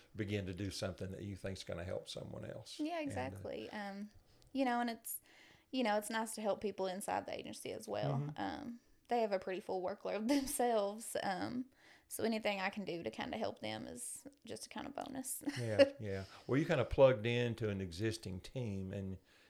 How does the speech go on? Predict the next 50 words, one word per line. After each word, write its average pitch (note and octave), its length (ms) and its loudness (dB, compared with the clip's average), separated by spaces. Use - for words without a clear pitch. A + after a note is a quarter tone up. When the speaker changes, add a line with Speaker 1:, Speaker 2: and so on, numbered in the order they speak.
Speaker 2:
you A#2 120 2
fit - 300 0
real G#2+ 220 6
well G2+ 300 4
in F#2 180 -2
that, F2+ 280 -4
and G2+ 80 -6
that's, - 380 -4
that's, G2 440 2
uh, G2 320 6
a A#2 80 2
necessary G#2+ 920 2
foundational G2+ 760 0
part G2 460 0
is, F#2 280 -8
is F2+ 200 -6
an F2+ 140 -4
attitude F#2 520 -2
of - 140 -8
helpfulness F2+ 800 -4
and F2+ 220 -8
the A3+ 60 4
Speaker 1:
Mm-hmm. G#3+ 100 0
Speaker 2:
desire F2+ 460 0
to F2+ 120 -8
help F2+ 300 -4
others. F2+ 440 -6
And, G#2+ 260 0
and A2+ 200 -2
that B2+ 140 4
includes, G2+ 400 0
of - 100 -18
course, F#2 320 -4
the - 100 -18
people F#2+ 300 -10
that F2+ 220 -8
you F#2+ 60 -8
work F#2+ 240 -2
with. A2+ 320 -4
Speaker 1:
Right. G#3 420 -2
Speaker 2:
And G2 180 0
by G#2+ 160 10
doing B2 380 8
that, F#2+ 320 6
by F#2+ 180 4
extension, B2+ 600 0
Speaker 1:
<laughs> F#2 40 -2
Speaker 2:
then, G#2 260 -4
that F2+ 160 4
helps G2 320 0